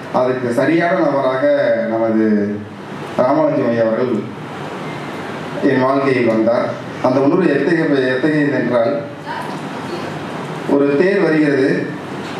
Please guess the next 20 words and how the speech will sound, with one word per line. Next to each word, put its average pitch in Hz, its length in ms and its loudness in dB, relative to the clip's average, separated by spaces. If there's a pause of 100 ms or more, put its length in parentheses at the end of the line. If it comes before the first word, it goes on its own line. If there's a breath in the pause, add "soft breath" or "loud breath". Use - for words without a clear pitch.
(360)
ஒரு 147 180 4
சிறுவன் 180 440 4 (400)
அந்த 135 180 2
தேரை 156 460 2 (440)
உள்ள 139 180 4 (220)
சாமியை 143 320 2
வணங்குவதற்காக 139 720 2 (880)
தாவி 135 260 2
தாவி 143 200 2
கொண்டிருக்கிறான். 123 560 0 (480)
முன்னாடி 143 260 6
பார்த்தீங்கன்னா 139 420 4
நிறைய 139 220 2
கூட்டம், 147 480 2 (2250)
பார்க்க - 240 2
முடியல. 156 400 2 (280)
எல்லாருக்கும் 170 460 2
தான் 165 240 2
மனிதரோட 170 420 2
காலு, 156 380 2